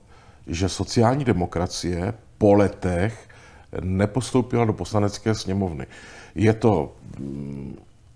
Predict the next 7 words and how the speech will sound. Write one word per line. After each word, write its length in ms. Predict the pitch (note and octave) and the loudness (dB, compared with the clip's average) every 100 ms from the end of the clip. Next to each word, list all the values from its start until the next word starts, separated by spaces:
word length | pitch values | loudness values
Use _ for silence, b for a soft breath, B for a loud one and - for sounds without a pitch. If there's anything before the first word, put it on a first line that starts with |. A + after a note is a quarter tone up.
| - | -10
vyprázdněnost 840 | E2+ G#2+ B2+ A#2 A2 A2 G#2+ G2 - | -2 2 4 4 4 2 2 0 -2
personální 680 | G2 G2 A2+ G2+ G2+ G2+ G2+ | -2 0 0 2 2 0 -4
třeba, 440 | - G#2+ F2 G2+ | -2 0 4 4
nebo 300 | G2+ F#2+ D#2 | 4 2 2
je 100 | F#2 | 2
tam 220 | F2 F#2+ | 2 0
nějaká 180 | F#2+ F2+ | 0 2